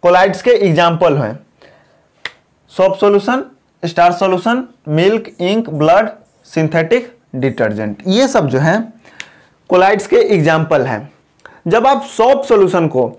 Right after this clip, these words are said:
एक glass लीजिए, आप एक काम कीजिए, एक glass लीजिए, शीशे का ग्लास, उसमें सोप solution लीजिए, साबुन और पानी को मिला दीजिए,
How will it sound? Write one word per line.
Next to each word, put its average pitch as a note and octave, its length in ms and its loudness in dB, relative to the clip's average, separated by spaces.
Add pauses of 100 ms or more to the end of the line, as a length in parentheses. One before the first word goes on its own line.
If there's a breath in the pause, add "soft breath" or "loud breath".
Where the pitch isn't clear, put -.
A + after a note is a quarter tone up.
(160 loud breath)
एक B3 320 2
glass F#3 400 2
लीजिए, A#2+ 420 0
आप F3 200 0
एक G#3 160 4
काम D3 160 0
कीजिए, E3 280 2
एक A3 360 0
glass F3+ 380 2
लीजिए, F#2+ 360 -8 (1000 soft breath)
शीशे F#3+ 300 0
का E3 140 0
ग्लास, B2 420 0
उसमें A#3+ 320 0
सोप A#3 360 0
solution E3+ 380 0
लीजिए, C3 280 0
साबुन F3+ 420 0
और F#3+ 140 2
पानी F#3 280 -2
को G3 120 -2
मिला F#3+ 240 2
दीजिए, G3+ 300 0